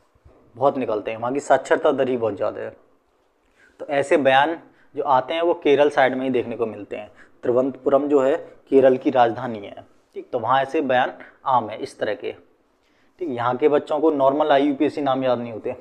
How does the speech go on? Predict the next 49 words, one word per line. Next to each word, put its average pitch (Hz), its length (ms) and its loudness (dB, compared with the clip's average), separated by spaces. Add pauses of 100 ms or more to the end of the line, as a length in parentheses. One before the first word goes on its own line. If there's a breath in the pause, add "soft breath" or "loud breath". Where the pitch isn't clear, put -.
(160)
और 120 80 -12
वहाँ 120 160 -2
के 175 140 0
बच्चे 185 400 0 (460 loud breath)
इतने 165 260 -2
बड़े 135 260 4
बड़े 156 220 4
आईयूपीएसी 156 800 0
नाम 135 520 -2
याद 139 280 6
रखने 135 280 -2
की 139 180 -6 (480 soft breath)
तक 135 120 -2
हिम्मत 123 300 -4
करते - 260 -4
हैं, 123 80 -6
उनके 123 180 -2
parents 143 440 2
तक - 80 0
उनको 135 260 2
याद 117 220 2
करवाते 110 400 -6
हैं, 107 120 -20 (320)
ठीक। 98 100 -18 (380 soft breath)
तो 120 60 -4
ये 123 120 2
जब 135 220 -2
trending 139 440 0
में 170 60 2
आया 117 180 0
था 131 160 -2 (320)
तो 131 80 -10
शशि 143 280 -2
थरूर 135 240 4
ने 143 140 -6
इसको 156 260 -4
ना 127 340 0
याद 147 200 2
करने 135 240 -4
की 151 100 -2
request 123 380 -4
की - 60 -12
थी, - 120 -14
क्योंकि 131 240 -6
बच्चों 123 260 -8
पे 135 80 -6
load 151 280 0
पड़ता 151 240 -2
है 180 140 -4